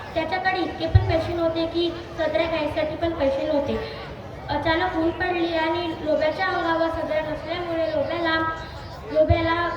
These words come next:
उन्हाचे चटके लागू लागले. हे भाऊसाहेबांच्या लक्षात आल्यावर भाऊसाहेबांनी स्व-, स्वतः, स्वतः, स्वतःला अंगाचा सदरा काढून,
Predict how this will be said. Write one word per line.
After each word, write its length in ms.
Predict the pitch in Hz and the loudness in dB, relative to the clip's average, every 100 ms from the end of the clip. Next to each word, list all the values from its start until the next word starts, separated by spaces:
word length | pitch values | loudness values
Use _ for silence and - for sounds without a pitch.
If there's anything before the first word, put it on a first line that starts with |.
| - - - 311 | -6 -10 -8 -4
उन्हाचे 280 | 311 311 349 | -2 0 -2
चटके 380 | 320 - 339 320 | -2 -2 0 2
लागू 240 | 285 277 | 2 2
लागले. 300 | 320 320 277 | 0 0 0
हे 160 | 277 339 | 2 4
भाऊसाहेबांच्या 840 | 370 359 - 339 320 302 320 294 | 4 4 0 -2 -2 -2 -4 -6
लक्षात 420 | 277 339 339 330 | -6 -6 -8 -6
आल्यावर 360 | 311 302 302 294 - - - - - 285 | -2 -2 0 -2 -4 -8 -10 -12 -6 -2
भाऊसाहेबांनी 640 | 302 311 370 349 330 320 | -2 0 0 0 0 -2
स्व-, 420 | 320 320 277 277 - | 0 0 0 -2 0
स्वतः, 340 | 311 302 320 311 302 - | 0 2 2 0 -2 -2
स्वतः, 540 | 349 427 - - - | -2 -2 -6 -8 -4
स्वतःला 420 | 285 285 311 330 | -2 0 0 2
अंगाचा 480 | 349 330 311 311 330 | 2 2 0 -2 -2
सदरा 340 | 320 311 311 | -2 0 0
काढून, 400 | 302 285 277 - | 0 2 2 2